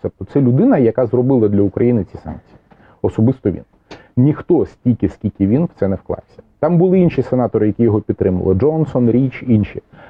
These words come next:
Але саме, е, Круз фантастичну роботу робив. А, разом з ним сенатор-демократка Шахін, яка його підтримала, щоб це був двопартійний. Ми повертаємось до концепції, про яку казала Ганна, що все має бути двопартійне.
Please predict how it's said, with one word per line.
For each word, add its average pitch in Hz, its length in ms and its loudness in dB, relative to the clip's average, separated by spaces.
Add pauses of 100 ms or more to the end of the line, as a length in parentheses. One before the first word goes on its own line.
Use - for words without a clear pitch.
(160)
Але 131 520 2 (120)
саме, 139 720 0
е, 117 260 0
Круз 214 300 0 (280)
фантастичну 120 600 -2
роботу 95 320 0
робив. 90 220 -6 (680)
А, 113 800 2 (100)
разом 220 320 4
з 151 80 2
ним 175 260 2
сенатор-демократка 135 1120 -2
Шахін, 107 420 -2
яка 165 200 0
його 190 180 0
підтримала, 202 520 0
щоб 170 200 -2
це 175 100 2
був 165 200 2 (220)
двопартійний. 123 920 0
Ми 110 100 2
повертаємось 117 720 0
до 107 100 2
концепції, 107 540 -2
про - 160 -2
яку 101 180 -4
казала 107 400 0
Ганна, 175 300 0
що 113 160 -6
все - 180 -2
має 151 200 2
бути 127 220 -2
двопартійне. 95 600 -4